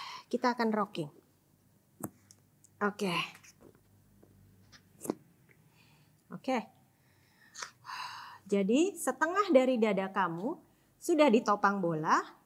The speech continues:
dadamu sudah naik. Bend the knees. Ambil ankle-nya. Oke. Coba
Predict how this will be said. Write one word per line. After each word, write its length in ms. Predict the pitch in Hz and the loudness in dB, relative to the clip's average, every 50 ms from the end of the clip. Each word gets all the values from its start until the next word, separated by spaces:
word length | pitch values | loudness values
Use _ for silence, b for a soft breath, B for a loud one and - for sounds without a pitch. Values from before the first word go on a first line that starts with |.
| _ _ | _ _
dadamu 400 | - 180 170 170 170 170 202 233 | -8 -8 -6 -6 -4 -4 -4 -6
sudah 240 | 233 - 214 202 208 | -2 -2 -4 -2 -2
naik. 320 | 214 214 208 185 196 - - _ _ _ _ _ _ _ _ _ _ _ _ _ B B B B B B B B B B B B B B B | -4 -4 -6 -6 -6 -8 -12 _ _ _ _ _ _ _ _ _ _ _ _ _ B B B B B B B B B B B B B B B
Bend 320 | - 175 190 190 196 196 | -6 -4 -2 -2 -2 -2
the 40 | 190 202 | 0 0
knees. 420 | 240 311 381 - - - - - - _ _ _ _ _ _ _ _ _ _ _ _ _ _ _ _ _ _ _ _ _ - - - 208 | 0 0 0 -2 -8 -12 -14 -16 -20 _ _ _ _ _ _ _ _ _ _ _ _ _ _ _ _ _ _ _ _ _ -16 -4 0 0
Ambil 400 | 208 214 208 196 214 196 190 - | 2 2 2 2 2 2 2 0
ankle-nya. 800 | 190 196 190 196 196 202 190 185 185 185 190 220 269 339 381 - - _ _ _ _ _ _ _ _ - - - - _ _ _ _ B B B B B B B B B B B B B B B B B B B B B _ _ _ _ _ _ _ _ _ _ _ _ _ _ _ - | -2 -2 -4 -4 -6 -6 -6 -6 -6 -6 -4 -4 -4 -4 -4 -6 -14 _ _ _ _ _ _ _ _ -20 -20 -20 -20 _ _ _ _ B B B B B B B B B B B B B B B B B B B B B _ _ _ _ _ _ _ _ _ _ _ _ _ _ _ -12
Oke. 480 | 185 185 - - 226 185 151 - - _ _ _ _ _ _ _ _ _ _ _ _ _ _ _ _ _ _ | -12 -10 -6 -4 -4 -4 -4 -8 -14 _ _ _ _ _ _ _ _ _ _ _ _ _ _ _ _ _ _
Coba 460 | - 254 254 247 226 302 339 320 - | -6 -4 -2 2 2 2 2 2 -2